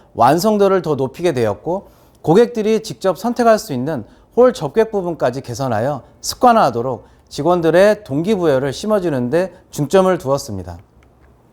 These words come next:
그 결과 피크타임, 조리시간 삼 분 단축에 서비스 메뉴 제공 통한 고객 만족, 메인 메뉴의 퀄리티 또한 상당히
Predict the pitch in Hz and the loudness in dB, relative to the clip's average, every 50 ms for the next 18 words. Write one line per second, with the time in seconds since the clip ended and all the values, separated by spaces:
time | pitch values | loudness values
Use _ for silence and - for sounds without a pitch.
0 | - - - - - - _ - - 202 175 180 175 170 165 190 190 170 123 95 | -20 -20 -20 -20 -20 -20 _ 0 2 2 4 4 4 4 6 4 4 4 2 0
1 | 87 - _ _ - - - 254 247 - 208 190 185 196 180 120 92 - - _ | -4 -12 _ _ -20 -10 -8 -8 -4 0 2 2 2 2 -2 -4 -8 -12 -16 _
2 | _ _ _ - 151 165 202 185 - 180 165 185 190 202 214 - - - _ _ | _ _ _ -4 -2 -2 -2 -2 -2 0 2 2 2 2 0 -4 -12 -20 _ _
3 | _ - - - 233 247 240 220 226 202 143 98 - - - - 123 131 127 - | _ -8 -2 0 0 2 2 2 2 2 0 -2 -4 -10 -10 -8 -6 -6 -6 -4
4 | 135 120 131 147 175 196 - - - _ _ _ _ - - 226 240 247 233 - | -4 -2 0 0 0 0 -4 -10 -20 _ _ _ _ 0 2 2 4 4 2 0
5 | 233 220 208 202 196 196 170 139 147 143 156 156 151 147 147 139 147 165 180 190 | 0 0 2 2 2 0 0 0 -2 0 0 -2 -2 -4 -2 2 4 4 4 4
6 | 190 180 - - 147 151 185 185 180 165 135 113 107 98 98 90 - _ _ _ | 0 -4 -8 -6 -2 0 0 2 2 0 0 -2 -2 -6 -8 -10 -12 _ _ _
7 | _ _ _ - 101 107 127 147 170 185 190 180 170 156 151 151 165 180 190 190 | _ _ _ -10 -4 0 2 4 4 2 2 0 0 0 2 2 2 2 0 0
8 | 190 - 220 240 262 240 - 226 220 - 160 139 135 143 139 101 85 101 - - | -2 -2 -2 -2 -2 -2 -2 -4 -4 -2 0 2 2 2 0 -2 -8 -12 -14 -8
9 | - 214 226 226 214 208 196 196 208 220 233 - | -4 -2 0 2 4 2 2 2 0 -4 -6 -8